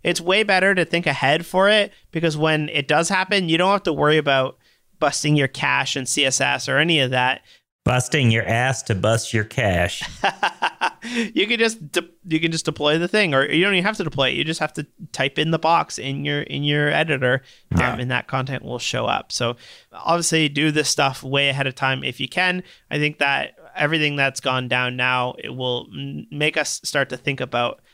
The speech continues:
Speaker 1: how do we add this stuff to our website. Even if it costs your client a little bit of extra money, you can,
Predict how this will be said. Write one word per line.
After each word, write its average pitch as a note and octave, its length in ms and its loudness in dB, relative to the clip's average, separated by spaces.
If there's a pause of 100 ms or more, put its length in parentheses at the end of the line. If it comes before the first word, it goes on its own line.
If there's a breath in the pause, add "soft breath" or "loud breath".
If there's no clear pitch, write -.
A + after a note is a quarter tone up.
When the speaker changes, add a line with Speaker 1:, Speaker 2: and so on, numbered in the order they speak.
(120)
Speaker 1:
how - 160 -4
do D#3 80 2
we C3+ 140 2
add B2+ 180 0
this B2 140 -6
stuff - 240 -8
to C3 100 -4
our A#2+ 100 -2
website. B2 380 -4
Even F3+ 240 2
if D#3 140 -2
it - 160 -4
costs C3+ 340 -2
your C3 140 -4
client C3 400 -2
a C3 40 -10
little C#3+ 220 -2
bit C3+ 140 -2
of - 40 -2
extra B2+ 340 -4
money, E3 380 -4 (480 soft breath)
you C#3+ 160 -2
can, C#3 280 -4